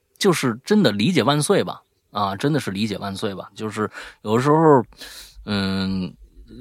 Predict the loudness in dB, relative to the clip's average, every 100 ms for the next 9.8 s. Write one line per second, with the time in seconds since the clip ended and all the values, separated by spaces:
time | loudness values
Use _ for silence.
0 | -14 -10 -8 -2 2 4 4 4 2 -4
1 | -4 -2 -2 -4 -8 -4 -4 -6 -10 -10
2 | -6 0 0 0 -4 _ _ -14 -10 -6
3 | -6 -6 -8 -10 -14 _ _ -6 -4 -4
4 | -12 _ -4 -4 -4 -16 -16 -16 -16 -20
5 | -20 -12 -4 -4 -4 -16 _ -6 0 0
6 | 0 -20 -16 -16 -18 -20 -6 -2 0 2
7 | 2 2 0 -2 -6 -2 -2 -2 -4 -2
8 | 2 4 4 2 -2 -12 _ -20 -12 -10
9 | -8 -10 -10 -10 -10 -10 -12